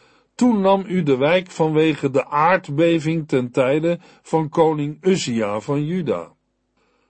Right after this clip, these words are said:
Opgravingen in Hazor hebben aangetoond dat er rond het jaar zevenhonderdzestig voor Christus een hevige aardbeving moet zijn geweest.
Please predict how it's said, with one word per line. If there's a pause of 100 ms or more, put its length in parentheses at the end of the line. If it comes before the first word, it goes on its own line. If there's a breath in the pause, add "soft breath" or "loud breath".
(140)
Opgravingen
in
Hazor
hebben
aangetoond (400 soft breath)
dat
er
rond
het
jaar
zevenhonderdzestig
voor
Christus (420 soft breath)
een
hevige
aardbeving
moet
zijn
geweest.